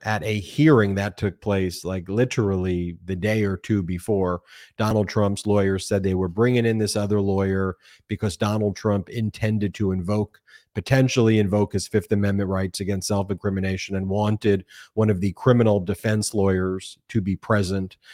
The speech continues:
at the deposition. And then one of the criminal defense lawyers, who I guess is gonna help him invoke the fifth at the deposition in a case where he's suing you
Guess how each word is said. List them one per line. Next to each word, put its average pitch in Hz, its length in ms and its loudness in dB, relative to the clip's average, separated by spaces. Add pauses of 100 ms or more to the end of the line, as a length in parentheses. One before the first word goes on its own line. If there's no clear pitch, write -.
(240)
at 123 240 2
the 120 80 4
deposition. 101 720 2
And 95 100 0
then 98 140 -2
one 104 180 0
of 92 120 -2
the 101 80 0
criminal 110 420 2
defense 123 480 0
lawyers, 104 360 4 (380)
who 117 100 4
I 104 120 4
guess 107 320 0
is 101 100 -2
gonna 98 220 2
help 110 320 0
him 104 160 2
invoke 101 400 0
the 95 80 -2
fifth - 400 -4 (100)
at 101 240 -2
the 107 80 -4
deposition 107 840 -2 (400)
in 107 100 -2
a 104 80 0
case 120 400 0
where 107 160 4
he's 107 240 0
suing 104 520 2
you 123 420 4